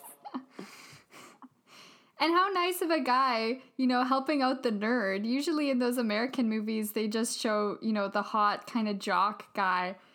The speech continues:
Speaker 2: being mean to the nerd, but he's so nice to him.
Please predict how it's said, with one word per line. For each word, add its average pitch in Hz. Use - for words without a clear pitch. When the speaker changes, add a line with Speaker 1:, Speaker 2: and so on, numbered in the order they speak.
Speaker 2:
being 220
mean 214
to 254
the 269
nerd, 262
but 240
he's 277
so 285
nice 269
to 294
him. 247